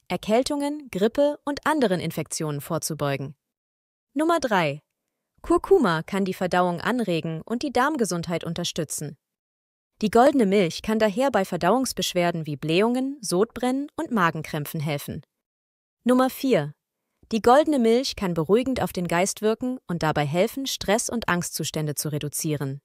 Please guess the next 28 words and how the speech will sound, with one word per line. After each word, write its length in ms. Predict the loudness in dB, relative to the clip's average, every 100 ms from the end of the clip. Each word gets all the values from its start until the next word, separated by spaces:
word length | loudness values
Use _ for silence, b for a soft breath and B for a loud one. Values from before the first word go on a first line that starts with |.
| _ _ _ _ _ _ _ _ 2
Dies 240 | 2 4
macht 240 | -2 0
sie 100 | -4
zu 160 | -2 0
einem 220 | 2 2
beliebten 420 | 0 0 0 0
Getränk 480 | -2 0 0 0 0
zur 140 | -2 0
Entspannung 580 | -2 0 2 2 -2 -6
und 200 | -6 -2
zur 140 | 0
Förderung 540 | 0 2 2 2 0 -2
eines 260 | -2 -2
gesunden 400 | -2 -2 -2 -2
Schlafs. 540 | -4 2 2 2 -4 -8 _ _ _ _ _ _ _ 0
Nummer 280 | 4 4
fünf. 540 | 2 2 2 2 -6 _ _ _
Kurkuma 540 | 2 2 4 0 0 0
ist 320 | -4 -4 2
reich 260 | 2 2
an 100 | -2
Antioxidantien, 1080 | -2 -2 0 -2 -2 0 2 0 -2 -4 -6 _
die 120 | -6 -4
freie 420 | 0 0 2 0
Radikale 520 | -2 -2 0 2 2
im 120 | -2
Körper 320 | -2 -2 0
bekämpfen 580 | -2 -4 -6 -4 -4 -6